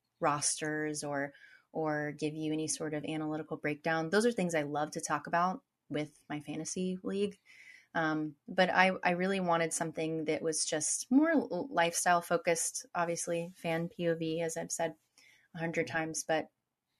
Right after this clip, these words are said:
it gave me in, in my mind, because I was like, "The name must match what I'm thinking." I was like, it gave me the,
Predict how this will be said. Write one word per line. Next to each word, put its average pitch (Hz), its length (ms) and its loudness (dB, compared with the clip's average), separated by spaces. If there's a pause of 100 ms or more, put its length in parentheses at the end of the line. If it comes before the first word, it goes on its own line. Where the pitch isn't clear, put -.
(480)
it 185 180 -2
gave 185 300 2
me 180 440 0 (200)
in, 175 260 0
in 185 180 0
my 180 180 6
mind, 165 480 2
because 165 240 -2
I 160 120 4
was 160 120 -2
like, 151 200 -4 (240)
"The 185 80 4
name 180 480 2
must 170 300 0
match 160 500 -2
what 160 180 -2
I'm 151 200 -2
thinking." 156 540 -4
I - 20 -2
was 170 100 -4
like, 175 140 -6
it 185 100 -10
gave 226 200 4
me 214 140 4
the, 170 260 2